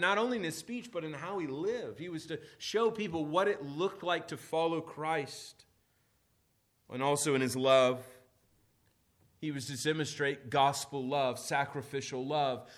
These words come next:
He was to be a model for love for the saints. One of the mottos of the Replant team at the North American Mission Board and what we hope to instill in, in pastors that go into dying churches is four things. They, we,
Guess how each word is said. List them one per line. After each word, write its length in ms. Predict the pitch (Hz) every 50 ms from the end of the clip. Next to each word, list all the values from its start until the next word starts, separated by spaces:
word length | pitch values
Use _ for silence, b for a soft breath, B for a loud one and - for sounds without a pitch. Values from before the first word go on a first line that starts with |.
| B B
He 100 | 175 180
was 140 | 170 156
to 40 | 151
be 120 | 147 175 170
a 60 | 165
model 360 | 165 165 165 165 170 170 156
for 160 | - - 170
love 460 | 160 160 165 170 180 185 180 156 -
for 340 | - - 160 160 156 135 B B B B B B
the 100 | 151 151
saints. 800 | - - 170 156 147 147 147 147 - - - - - - - - _ _ _ _ _ _ _ _ _ _ _ _ _ _ _ _ _ _ _ _ _ _ - _ _ _ _ _ _ _ - 131
One 80 | 139
of 60 | 139
the 60 | 139 135
mottos 420 | 135 139 147 147 147 143 139 123
of 140 | 139 135 123
the 80 | 131 123
Replant 540 | 120 135 151 156 156 147 147 131 135 131 -
team 260 | - 147 139 131 131
at 80 | 113
the 40 | 131
North 240 | 127 127 131 135 120
American 380 | 143 135 135 135 131 135 135 131
Mission 300 | 143 143 - - 139 135
Board 180 | 123 123 117
and 100 | 117 117 123
what 180 | 131 127 127
we 160 | 131 131 131
hope 220 | 127 135 135 123 127
to 100 | 143 135
instill 480 | 120 117 - - - 151 147 135 135
in, 160 | 127 120 117 117 B B B B
in 100 | 123 120
pastors 540 | 117 117 139 139 147 143 - - - 127 113
that 100 | 123 127
go 240 | 117 135 143 139 139
into 160 | 139 123 123
dying 380 | 117 120 131 131 131 131 131 123
churches 460 | - 143 147 147 143 143 135 117 113
is 260 | 131 127 120 110 - b b b b b
four 240 | - 151 151 147 135
things. 420 | - - 151 143 139 135 113 131
They, 280 | 131 139 135 139 135 135 B B B B
we, 160 | 127 139 -